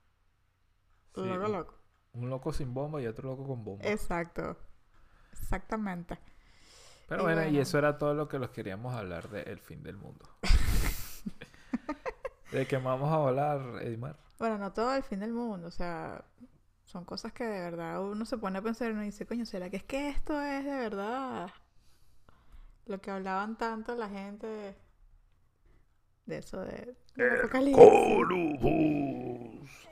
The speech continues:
Speaker 2: Eh, no, otra de las cosas que fue noticia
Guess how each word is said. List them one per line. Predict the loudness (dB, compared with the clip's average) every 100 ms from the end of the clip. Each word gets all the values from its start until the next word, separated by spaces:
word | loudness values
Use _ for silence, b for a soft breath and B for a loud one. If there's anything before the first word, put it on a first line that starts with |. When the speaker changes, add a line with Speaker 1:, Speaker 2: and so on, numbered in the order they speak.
| -6
Speaker 2:
Eh, | -4 -2 -4 -6 -8 -8 -8 -10 -12 -20 -16 -6
no, | -4 -4
otra | -4 -6
de |
las | -6 -8
cosas | -10 -8 -8
que | -8
fue | -6
noticia | -8 -8 -12 -10